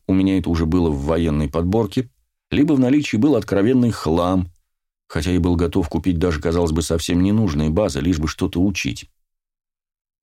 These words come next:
В этот раз с базами совсем было туго. Видимо, на планету не так часто прибывали желающие сбыть неликвидный товар, или наоборот, сбывали только неликвид.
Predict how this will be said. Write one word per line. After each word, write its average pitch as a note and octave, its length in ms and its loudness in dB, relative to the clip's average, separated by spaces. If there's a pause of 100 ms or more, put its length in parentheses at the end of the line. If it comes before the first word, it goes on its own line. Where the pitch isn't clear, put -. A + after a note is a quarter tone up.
(140)
В C#2+ 80 -2
этот G#2+ 220 -2
раз C3+ 180 2
с F#2 100 -4
базами G2+ 360 2
совсем G2 480 0
было C#2+ 200 -2
туго. B1+ 360 -4 (400)
Видимо, F2+ 300 2
на E2+ 100 0
планету F2+ 400 0
не F#2 100 2
так F2+ 180 0
часто - 360 -4
прибывали D#2+ 420 0
желающие E2 580 0
сбыть D2+ 300 -2
неликвидный E2+ 560 0
товар, E2+ 460 -2
или A#2+ 160 2
наоборот, D2 500 0
сбывали D#2+ 380 -2
только D#2+ 320 -2
неликвид. E2 560 -2